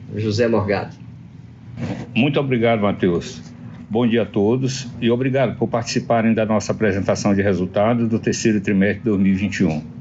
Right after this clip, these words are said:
Speaker 2: Como vimos nos slides anteriores, nosso plano de expansão continua se desenvolvendo de forma extraordinária, com quarenta e cinco aberturas de lojas nos últimos doze meses, ajudando na evolução do resultado.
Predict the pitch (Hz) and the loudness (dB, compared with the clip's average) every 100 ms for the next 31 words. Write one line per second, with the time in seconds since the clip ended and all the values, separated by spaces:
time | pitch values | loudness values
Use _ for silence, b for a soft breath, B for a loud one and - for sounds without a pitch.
0 | - B B B B B B B - 147 | -16 B B B B B B B -4 -2
1 | 160 117 131 165 131 120 113 98 110 107 | 2 2 2 2 2 2 0 2 2 2
2 | 95 98 101 92 95 104 80 - - - | 2 2 2 2 4 4 0 -8 -14 -16
3 | - B B - 117 - 113 - 143 151 | -16 B B -2 -2 0 -2 0 2 2
4 | 151 135 - 110 - 120 123 123 - 107 | 2 0 0 0 2 2 4 0 2 0
5 | 104 104 110 117 - 113 113 117 95 101 | 2 2 4 2 0 0 2 2 2 0
6 | 104 113 110 98 - 107 113 - 131 135 | 2 2 2 0 2 2 2 0 0 0
7 | 131 123 113 104 92 80 78 - B B | 0 0 2 2 2 0 -2 -10 B B
8 | B B B - 117 123 127 143 123 - | B B B -2 0 2 0 0 -2 0
9 | 139 135 123 113 - 117 120 107 104 107 | 0 2 2 2 2 2 2 2 2 2
10 | 110 110 104 95 120 113 104 101 104 95 | 2 2 0 2 0 2 0 2 2 2
11 | 87 98 98 - - B B B B B | 2 2 2 -4 -8 B B B B B
12 | - 117 131 101 117 139 127 127 127 123 | -2 0 0 2 2 2 2 2 0 0
13 | 110 - 113 120 113 123 107 - 98 71 | 0 0 2 2 2 0 -2 0 2 2